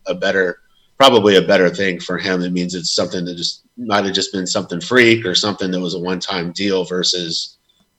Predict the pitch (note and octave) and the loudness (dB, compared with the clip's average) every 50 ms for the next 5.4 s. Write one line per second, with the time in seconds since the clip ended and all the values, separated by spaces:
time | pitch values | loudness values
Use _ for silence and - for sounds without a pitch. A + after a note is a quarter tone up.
0 | _ - F2 E2+ D#2+ D#2+ D#2+ D#2+ E2+ F2+ F2+ F2 E2 - G#2 G2 F#2+ F#2 F2+ F2+ | _ -2 -2 -2 -2 -2 -4 0 0 2 2 2 2 2 2 2 2 2 -2 -2
1 | - G2+ F#2 F2 F2+ F2 F2+ F2 F2 E2+ E2+ E2 F2+ F2 F2 E2+ E2+ E2 D#2+ D2 | 0 0 0 0 0 -2 -2 -2 -2 -2 -2 0 0 0 0 0 -2 -4 -6 -6
2 | - - F2 E2 E2 E2+ E2 D#2 D#2+ E2 D#2 D#2 - _ _ _ _ E2+ E2 E2 | -6 -6 -6 -8 -8 -8 -10 -8 -8 -8 -8 -10 -12 _ _ _ _ -10 -10 -8
3 | D2+ D#2 D2+ D2 - - - - - _ _ E2 D#2 - - E2+ E2+ - F2 D#2 | -8 -8 -8 -8 -8 -8 -8 -10 -12 _ _ -10 -8 -6 -4 -4 -4 -4 -6 -8
4 | D2+ D2+ D2+ - _ _ _ _ _ _ - D#2+ D#2 - - - - _ _ _ | -10 -10 -14 -18 _ _ _ _ _ _ -10 -10 -10 -10 -12 -16 -18 _ _ _
5 | _ - - - - - - | _ -20 -20 -18 -18 -18 -18